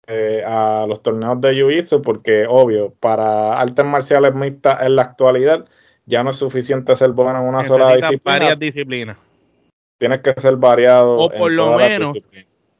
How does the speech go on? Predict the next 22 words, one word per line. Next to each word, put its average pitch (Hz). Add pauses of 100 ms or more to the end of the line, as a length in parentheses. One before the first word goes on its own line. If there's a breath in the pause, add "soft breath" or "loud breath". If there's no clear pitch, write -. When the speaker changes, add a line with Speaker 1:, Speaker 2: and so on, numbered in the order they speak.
(180)
Speaker 2:
por 151
lo 151
menos, 175
aunque 139
no, 147 (220)
aunque 143
tu 139
fuerte 165
no 190
sean 185
varias 190
disciplinas, 185
tú 143
tienes 165
el 180
jiu-jitsu, 180 (360 loud breath)
pero 143
por 143
lo 143
menos, 190
eh, 143 (200)
practicas 151